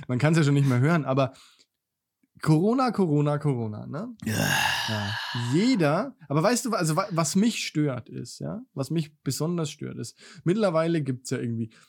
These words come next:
Speaker 1: diese Mutationen, ne? Die
Speaker 2: Mhm.
Speaker 1: Briten haben irgendwie eine, die gefährlich ist und dann gibt's jetzt irgendwie eine französische und ich glaub, in Brasilien geht auch noch eine rum
Speaker 2: <laughs>
Speaker 1: und, und wir,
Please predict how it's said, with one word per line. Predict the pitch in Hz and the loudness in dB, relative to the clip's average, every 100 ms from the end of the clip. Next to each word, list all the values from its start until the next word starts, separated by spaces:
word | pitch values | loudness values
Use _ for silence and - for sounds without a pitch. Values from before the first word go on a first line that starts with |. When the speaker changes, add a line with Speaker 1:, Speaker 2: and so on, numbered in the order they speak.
| _ - | _ -4
Speaker 1:
diese | 127 127 | 0 2
Mutationen, | 127 123 117 - 127 120 104 | 2 2 -2 0 0 0 -2
ne? | 127 170 - _ | -2 -4 -6 _
Die | 123 | -4
Speaker 2:
Mhm. | 113 | 2
Speaker 1:
Briten | 151 185 175 175 170 165 143 | 6 6 4 2 4 4 4
haben | 147 147 147 143 | 4 4 4 2
irgendwie | 147 139 135 131 131 | 2 4 4 2 2
eine, | 123 127 123 127 | 2 2 4 2
die | 120 120 117 117 127 | 2 2 4 2 -2
gefährlich | 123 113 123 120 113 110 127 | -6 -4 0 0 0 -4 -6
ist | 117 - | -6 -2
und | 117 | -2
dann | 113 | -4
gibt's | 104 | -4
jetzt | 123 131 | -6 -4
irgendwie | 127 117 | -4 -4
eine | 123 113 113 | -4 -6 -6
französische | - 117 117 113 - 220 247 233 - 208 202 | -10 -6 -4 -2 0 2 2 0 -2 0 2
und | 151 | 0
ich | 127 | 0
glaub, | 135 127 | 0 0
in | 131 | 0
Brasilien | 127 127 180 185 160 139 | 0 -2 0 0 2 0
geht | 117 117 | 0 -4
auch | 143 180 175 | -4 -2 0
noch | 185 160 123 | 0 -2 -4
eine | 175 160 170 | -2 0 2
rum | 151 160 165 156 - - - - | 2 2 2 -2 -6 -20 -12 -4
Speaker 2:
<laughs> | 147 | 2
Speaker 1:
und, | 156 151 147 | 4 4 4
und | 165 147 127 | 4 4 4
wir, | 165 285 339 | 4 4 2